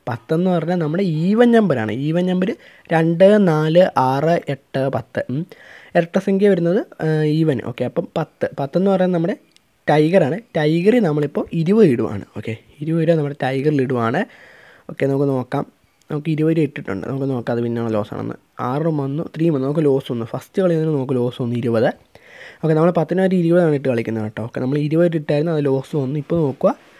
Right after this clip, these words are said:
ഇപ്പോൾ ഞാൻ വന്ന നമ്പർ ഏതൊക്കെയാണെന്ന് വെച്ചാൽ സിക്സും ത്രീയും ആണ്. സിക്സ് എന്ന് പറഞ്ഞാൽ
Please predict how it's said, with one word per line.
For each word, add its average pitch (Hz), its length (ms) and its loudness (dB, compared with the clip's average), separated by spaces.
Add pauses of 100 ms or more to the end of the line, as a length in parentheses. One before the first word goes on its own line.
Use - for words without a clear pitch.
(460)
ഇപ്പോൾ 180 220 4
ഞാൻ 190 180 6
വന്ന 175 240 6
നമ്പർ 185 360 4
ഏതൊക്കെയാണെന്ന് 170 440 4
വെച്ചാൽ 156 180 -6
സിക്സും 208 320 -4 (160)
ത്രീയും 165 360 4
ആണ്. 120 240 -4
സിക്സ് - 280 -8
എന്ന് 202 140 4
പറഞ്ഞാൽ 190 380 2